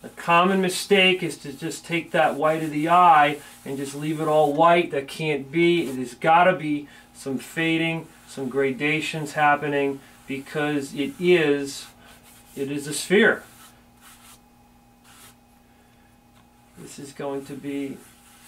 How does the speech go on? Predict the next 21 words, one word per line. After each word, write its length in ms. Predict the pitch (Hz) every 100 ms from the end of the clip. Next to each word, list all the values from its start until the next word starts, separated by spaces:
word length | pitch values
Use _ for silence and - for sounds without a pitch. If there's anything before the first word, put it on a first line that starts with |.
| 127
the, 380 | 127 123 123 117 - 139
the 180 | 123 139
iris 560 | - 156 160 165 -
and 140 | 139 120
the 60 |
pupil 520 | - - 165 156 143
of 100 | 143
the 140 | 131 135
eye. 220 | 127 131
We'll, 180 | 127 131
we'll, 320 | 143 160 160
we'll 240 | - 165
be 140 | 170 185
getting 320 | 185 175 151
back 320 | 156 165 165
to 100 | -
that, 340 | 135 131 127 - - _ _ -
um, 460 | 120 110 110 107 -
in 120 | 135
a 40 | 120
moment. 460 | 135 143 127 107